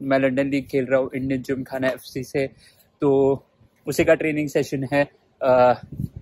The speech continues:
सात बजे का training session है, अभी सा-, चार बज रहे हैं, थोड़ा lunch के लिए जाते हैं उसी जगह पे, जो अपने गोवा वाला कैफे, अगर मेरे को नहीं देखा था तो उसी जगह पे, तो उस जगह जाएंगे, थोड़ा खाएंगे,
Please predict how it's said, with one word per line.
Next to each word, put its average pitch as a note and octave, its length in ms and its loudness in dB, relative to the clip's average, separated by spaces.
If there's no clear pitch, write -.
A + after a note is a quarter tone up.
सात D#3 420 2
बजे D#3 180 2
का D#3 100 4
training D3 300 -2
session D3 260 -6
है, D3 60 -2
अभी C#3+ 160 -4
सा-, C#3 220 0
चार D3 300 2
बज C#3 200 -2
रहे C#3 200 -2
हैं, C3+ 200 -2
थोड़ा C#3+ 240 -4
lunch C#3+ 280 -4
के D3+ 100 -4
लिए C#3+ 120 0
जाते C3 280 -4
हैं C3 200 -8
उसी D#3+ 220 -2
जगह D3 240 0
पे, D3 220 -2
जो C#3+ 160 -2
अपने C#3 260 -2
गोवा C3+ 260 2
वाला D3+ 220 4
कैफे, C#3 320 0
अगर C3+ 180 0
मेरे C3 100 -6
को C#3 120 0
नहीं C3+ 140 -4
देखा C3 220 -6
था C3+ 120 0
तो C#3+ 120 -4
उसी C#3 200 -6
जगह C3 220 -2
पे, C3+ 140 -4
तो C3+ 360 4
उस - 180 -10
जगह D3 220 4
जाएंगे, D3 420 -2
थोड़ा D3+ 140 4
खाएंगे, C#3+ 520 -2